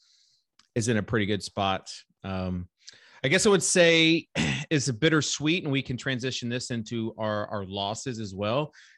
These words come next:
'cause I had a fair amount of Irv, but I also had a fair amount of Adam Thielen. And I feel like Thielen and Jefferson shares are gonna skyrocket,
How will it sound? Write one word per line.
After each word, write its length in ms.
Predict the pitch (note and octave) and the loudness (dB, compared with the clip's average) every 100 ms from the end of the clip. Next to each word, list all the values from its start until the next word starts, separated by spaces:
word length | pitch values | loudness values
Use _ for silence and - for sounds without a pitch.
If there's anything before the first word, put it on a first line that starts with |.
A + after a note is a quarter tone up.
| _ | _
'cause 140 | B2+ | -6
I 40 | B2+ | 0
had 160 | C3 | 2
a 60 | B2 | 0
fair 240 | - C3 | 0 2
amount 300 | B2+ A#2+ C3 A#2+ | 2 2 0 -4
of 120 | F#2+ | -6
Irv, 520 | A2+ B2+ D#3+ F3 E3+ _ _ | -4 0 0 -2 -6 _ _
but 180 | B2+ C3+ | -2 -2
I 40 | |
also 320 | C#3 E3 F3 | 0 0 -2
had 60 | G3+ | -6
a 60 | G3+ | -6
fair 220 | G#3 F#3+ | -4 -4
amount 440 | F3 E3+ E3+ E3+ - | -2 -4 -6 -10 -6
of 260 | C#3+ C3+ A#2 | -2 -2 -2
Adam 260 | C3 B2 A2 | -2 -2 -4
Thielen. 380 | - C3 G#2+ F2+ | -4 -2 -2 -6
And 80 | F2+ | -8
I 100 | G#2 | -6
feel 160 | G#2+ E3 | -2 0
like 260 | E3 C#3 - _ C#3+ | 0 0 -4 _ -4
Thielen 360 | D3+ D#3 D3 | -2 -2 -2
and 120 | B2+ | -2
Jefferson 420 | A2 B2 B2 A#2 G#2+ | -2 -4 -4 -10 -10
shares 500 | - A2 G#2 G#2 G#2 | -4 -4 -2 -4 -8
are 80 | |
gonna 260 | G2+ G#2 F#2+ G2 _ _ _ _ _ | -8 -8 -8 -12 _ _ _ _ _
skyrocket, 960 | - - C3+ B2 A2 G2 F#2+ F#2+ F#2+ | -14 0 2 4 4 2 0 -4 -6